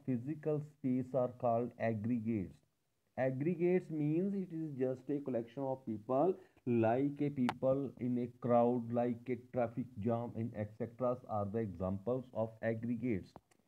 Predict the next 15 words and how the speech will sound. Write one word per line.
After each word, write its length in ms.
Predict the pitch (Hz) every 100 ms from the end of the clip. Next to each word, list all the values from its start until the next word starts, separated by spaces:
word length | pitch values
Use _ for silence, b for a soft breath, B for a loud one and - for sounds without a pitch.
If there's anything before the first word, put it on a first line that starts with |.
| b b b -
But 300 | 117 147 - -
social 400 | 123 117 143 147
group 340 | 131 160 - - b b b 123
have 240 | 135 139 - -
some 240 | 127 139 143
collections 680 | 123 113 113 - 156 175 - -
of 300 | 117 117 113 - -
shared 340 | 123 120 117 -
interest, 560 | 113 107 120 123 139 - - _ _ _ -
belongingness, 840 | 113 107 104 107 120 123 131 143 156 - _ _ -
acceptance 640 | 110 139 131 - 127 117 120
of 180 | 117 117
common 340 | 110 104 110 101
rules 360 | 104 110 110 -
and 260 | 110 151